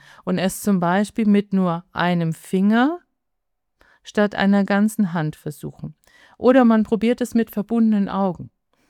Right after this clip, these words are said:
Erhöht die Abstände zwischen den Stühlen oder erlaubt in einer Runde sogar keine Kommunikation, um das Team noch mehr zu fordern. Das steigert die Herausforderung und macht das Ergebnis noch überraschender.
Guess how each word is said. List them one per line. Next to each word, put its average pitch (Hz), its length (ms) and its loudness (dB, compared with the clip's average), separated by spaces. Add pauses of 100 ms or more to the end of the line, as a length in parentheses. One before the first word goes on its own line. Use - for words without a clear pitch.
(380)
Erhöht 202 420 0
die 151 100 -8
Abstände 247 580 0
zwischen 247 380 -2
den 233 180 2
Stühlen 233 560 -2 (280)
oder 196 200 0
erlaubt 185 500 0
in 180 140 -6
einer 196 300 0
Runde 220 400 2
sogar 185 300 -4
keine 196 440 0
Kommunikation, 196 1080 -2 (440)
um 185 240 0
das 165 460 -6 (240)
Team 185 380 -2
noch 170 200 -6
mehr 151 380 -4
zu - 140 -20
fordern. 151 760 -6 (840)
Das 190 240 -2
steigert 196 520 0
die 196 80 0
Herausforderung 208 840 0
und 175 120 -2
macht 175 260 -6
das 185 160 -6
Ergebnis 180 600 -4
noch 170 180 -8
überraschender. 151 880 -6